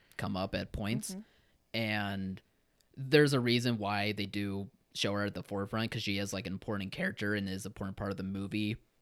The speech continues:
Speaker 1: And she does do a phenomenal job.
Speaker 2: Mm-hmm.
Speaker 1: Uh, I know I've seen some headlines where there's some reviews saying that the parents were miscast. <laughs> And in my head, I'm thinking, "How does Spielberg miscast his own parents?" Like, I think that's a really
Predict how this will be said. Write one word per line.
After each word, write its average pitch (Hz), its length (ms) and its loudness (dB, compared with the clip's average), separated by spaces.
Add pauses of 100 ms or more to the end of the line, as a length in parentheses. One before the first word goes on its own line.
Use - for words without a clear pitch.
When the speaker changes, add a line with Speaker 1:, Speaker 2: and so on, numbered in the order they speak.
(140)
Speaker 1:
And 120 100 2
she 143 120 4
does 143 220 6
do 123 180 4
a 107 100 -2 (120)
phenomenal 98 440 -2
job. 92 400 -2 (100)
Speaker 2:
Mm-hmm. - 180 -12 (160)
Speaker 1:
Uh, 98 400 2
I 156 120 6
know 196 100 8
I've 165 160 4
seen 120 440 2 (280)
some 117 240 0
headlines 127 560 2
where 98 400 -2 (600)
there's 127 180 4
some 120 140 2
reviews 107 360 2
saying 107 220 0
that 104 140 -2
the 98 60 -4
parents 110 360 2
were 104 100 0
miscast. - 800 -2 (140)
<laughs> - 140 6
And 156 220 6 (1000)
in 151 160 6
my 147 180 10
head, 131 220 6
I'm 120 100 2
thinking, 131 400 2
"How 180 240 -2
does 220 160 0
Spielberg 135 640 0
miscast 113 480 -2
his 117 140 -4
own 104 160 0
parents?" 110 420 2
Like, 101 220 -4
I 107 120 0
think 104 200 -2
that's 104 160 -4
a 104 60 -4
really 104 420 -2